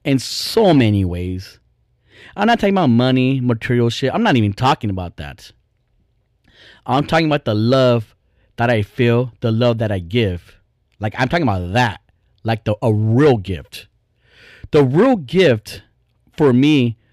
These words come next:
the ultimate gift that you could have is feeling loved. When you know people love you unconditionally, you know they love you. That's the ultimate gift.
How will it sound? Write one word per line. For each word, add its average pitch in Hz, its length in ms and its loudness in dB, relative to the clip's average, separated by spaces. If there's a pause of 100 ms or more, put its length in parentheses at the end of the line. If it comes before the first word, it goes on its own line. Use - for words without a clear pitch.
(140)
the 139 120 -2 (100)
ultimate 151 580 0
gift 110 380 -2
that 117 100 -4
you 139 120 -4
could 107 160 -4
have 107 480 -2 (540)
is 139 260 0
feeling 139 440 0
loved. 110 680 -2 (1300)
When 147 260 -2
you 151 120 4
know 143 460 2
people 117 340 -2
love 110 320 0
you 95 240 -4 (720)
unconditionally, 110 1120 0 (300)
you 151 220 -2
know 170 480 2
they 135 180 4
love 110 340 2
you. 90 260 -6 (1300)
That's 202 220 0
the - 200 2
ultimate 101 540 0
gift. - 440 -12